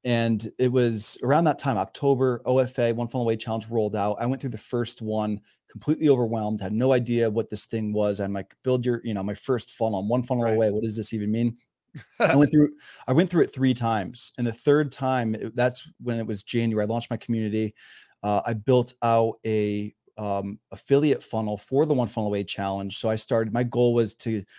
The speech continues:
Speaker 1: start selling the One Funnel Away Challenge. And my bonus at the time was come through the One Funnel Away Challenge with me. I'll go live every day and share with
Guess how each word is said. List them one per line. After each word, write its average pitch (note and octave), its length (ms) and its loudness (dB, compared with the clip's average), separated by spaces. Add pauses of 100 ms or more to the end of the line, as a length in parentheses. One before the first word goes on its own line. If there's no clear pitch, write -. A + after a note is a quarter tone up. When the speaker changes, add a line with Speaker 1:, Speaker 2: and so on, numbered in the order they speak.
(200)
Speaker 1:
start - 260 -2
selling B2 240 2
the A2+ 60 0
One A2+ 120 0
Funnel G#2+ 200 -2
Away G#2 160 0
Challenge. F#2+ 580 -6 (160)
And A2+ 220 0
my A2+ 120 0
bonus B2 460 0
at G2 80 -4
the G#2+ 80 -8
time A2 340 -4
was G2+ 340 0 (460)
come D3+ 240 0
through C3+ 760 2
the A#2 240 -2
One A#2+ 140 0
Funnel B2 160 -2
Away A2+ 100 2
Challenge A2 320 -2
with C3 320 0
me. C3+ 320 0 (200)
I'll G#2+ 260 0
go A#2+ 120 -4
live A#2 280 4
every A#2+ 260 2
day A#2 260 4
and G#2+ 140 -2
share A#2 280 0
with A2 200 -2